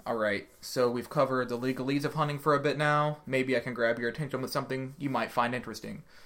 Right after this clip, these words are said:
Choosing what you want to hunt. I know I've spoken a lot about deer. Uh, it's not only because it's the main thing I hunt for, but I'm also recording this episode during deer season for me.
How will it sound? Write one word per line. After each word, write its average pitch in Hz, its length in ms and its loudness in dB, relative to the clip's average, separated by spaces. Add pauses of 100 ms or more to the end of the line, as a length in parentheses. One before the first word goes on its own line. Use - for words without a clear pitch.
(200)
Choosing 175 500 -2
what 135 180 4
you 135 120 0
want 120 220 -4
to 123 80 -6
hunt. 110 220 -8 (560)
I 143 60 0
know 160 160 6
I've 156 80 0
spoken 151 380 0
a 117 60 0
lot 120 200 4
about 127 320 2
deer. 123 380 -4 (300)
Uh, 113 200 0
it's 110 140 -4
not 123 140 8
only 120 180 4
because 117 320 0
it's - 160 -8
the 123 80 -4
main 123 180 -2
thing 117 160 -2
I 113 80 -2
hunt 139 240 -2
for, 151 400 2
but 120 120 0
I'm 117 120 0
also 117 220 -2
recording 117 420 -2
this 117 180 -6
episode 110 400 -4
during 110 260 -2
deer 117 200 -4
season 113 320 -4
for 117 160 -6
me. 123 340 -4